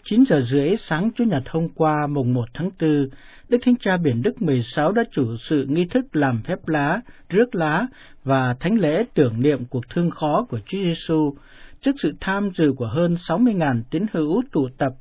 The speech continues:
tại quảng trường Thánh Phêrô, dưới bầu trời thoạt đầu bị mây phủ nhưng rồi trở thành nắng đẹp.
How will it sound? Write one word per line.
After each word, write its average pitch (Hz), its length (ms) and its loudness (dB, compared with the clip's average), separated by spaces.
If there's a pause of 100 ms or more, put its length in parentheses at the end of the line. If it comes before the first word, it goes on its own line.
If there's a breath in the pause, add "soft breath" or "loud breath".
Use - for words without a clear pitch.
tại 127 320 0
quảng 120 240 -2
trường 127 300 0
Thánh 175 180 -4
Phêrô, 147 500 0 (480 loud breath)
dưới 190 220 4
bầu 147 220 2
trời 139 440 4 (200)
thoạt 147 200 -2
đầu 135 500 0
bị 143 260 2
mây 185 260 2
phủ 110 440 -2
nhưng 180 180 -2
rồi 139 240 2
trở 113 180 -6
thành 123 280 0
nắng 156 220 0
đẹp. 135 200 0